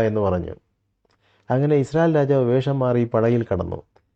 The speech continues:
എന്നാൽ അരാം രാജാവ് തന്റെ മുപ്പത്തിരണ്ട് രഥനായകന്മാരോട്, "നിങ്ങൾ ഇസ്രായേൽ രാജാവിനോട് മാത്രമല്ലാതെ ചെറിയവരോടോ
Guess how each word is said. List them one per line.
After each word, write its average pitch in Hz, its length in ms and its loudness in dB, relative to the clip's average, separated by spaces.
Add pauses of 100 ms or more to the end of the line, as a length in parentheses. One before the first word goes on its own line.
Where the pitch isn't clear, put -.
(220)
എന്നാൽ 135 320 2
അരാം 143 300 2
രാജാവ് 131 340 2
തന്റെ 127 220 -2
മുപ്പത്തിരണ്ട് 139 640 -2
രഥനായകന്മാരോട്, 117 1040 0 (880)
"നിങ്ങൾ 143 340 0
ഇസ്രായേൽ 160 400 -2
രാജാവിനോട് 127 520 0
മാത്രമല്ലാതെ 113 800 -2 (160)
ചെറിയവരോടോ 127 720 2